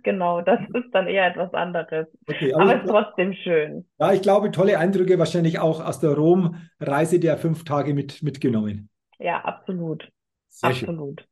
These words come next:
Speaker 2: Wunderbar. Ähm, haben wir doch das auch noch gut geklärt. Also Ruhe ist für dich so ein ganz, ganz wichtiger Faktor, um auf neue Ideen zu kommen. Gerne im Urlaub, wenn's vor allen Dingen dann mal einen ruhigeren Urlaub entsprechend auch gibt.
Speaker 1: Ja.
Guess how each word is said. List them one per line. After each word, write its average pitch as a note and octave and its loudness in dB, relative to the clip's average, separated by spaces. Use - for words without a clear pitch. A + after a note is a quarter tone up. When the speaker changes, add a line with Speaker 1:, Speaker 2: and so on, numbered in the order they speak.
Speaker 2:
Wunderbar. C#3 -2
Ähm, C3 -4
haben G3+ 0
wir C#4+ 6
doch B3+ 4
das A#3+ 2
auch B3 4
noch - 4
gut G#3+ 4
geklärt. F#3 4
Also E3+ 4
Ruhe F3+ 4
ist F#3+ 4
für E3+ 2
dich F#3 -2
so F3+ -2
ein D#3+ -2
ganz, G3 -4
ganz E3 -4
wichtiger E3+ -4
Faktor, D3+ -4
um D3 -4
auf C3+ -4
neue C#3+ 0
Ideen C3 -2
zu F#3+ -6
kommen. F3 0
Gerne F3+ 2
im F#3+ 2
Urlaub, E3 2
wenn's F3 -2
vor - -4
allen D3 -4
Dingen C#3 -4
dann B2+ -6
mal C3 -4
einen B2+ -4
ruhigeren C3+ 4
Urlaub G#2+ -4
entsprechend G#2+ -10
auch G#2 -16
gibt. A#2+ -12
Speaker 1:
Ja. - -20